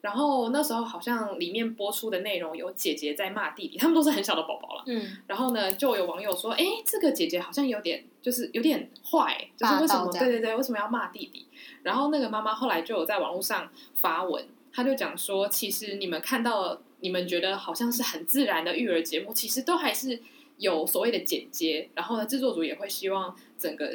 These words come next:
Speaker 1: 实境秀是有一个剧情可言的，所以他们可能会帮不会讲话的宝宝上设计对白。”
Speaker 2: 对。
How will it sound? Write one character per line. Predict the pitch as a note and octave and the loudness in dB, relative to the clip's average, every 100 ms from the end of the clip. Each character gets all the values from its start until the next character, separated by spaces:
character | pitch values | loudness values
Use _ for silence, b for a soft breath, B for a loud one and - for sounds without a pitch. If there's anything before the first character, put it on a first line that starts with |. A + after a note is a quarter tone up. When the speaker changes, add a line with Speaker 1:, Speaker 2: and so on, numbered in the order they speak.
| - | -8
Speaker 1:
实 | - - | -8 -4
境 | G#3 A3+ | -2 0
秀 | A#3 G3+ | 0 0
是 | - B3 | -2 -2
有 | C#3+ A2+ - | -2 -4 -8
一 | - | -8
个 | F#3 F#3 | -6 0
剧 | D4 C#4 | 0 0
情 | - | -2
可 | D#3+ - - | -6 -8 -8
言 | - - | -8 -10
的， | D#3 | -4
所 | B3 | -2
以 | |
他 | A#3+ | 0
们 | A#3+ | -2
可 | E3 | -2
能 | D#3+ | -8
会 | F#3+ | -6
帮 | G3 G3 | -6 -4
不 | G3 | -4
会 | A3+ | -2
讲 | - | -4
话 | G#3 | -6
的 | F#3 | -8
宝 | - | -8
宝 | - - | -8 -4
上 | A#3 F#3 F3+ | -4 -4 -2
设 | - F3+ | 2 2
计 | G#3+ | 0
对 | G3+ D3+ - | -4 -4 -6
白。” | - | -10
Speaker 2:
对。 | - | -4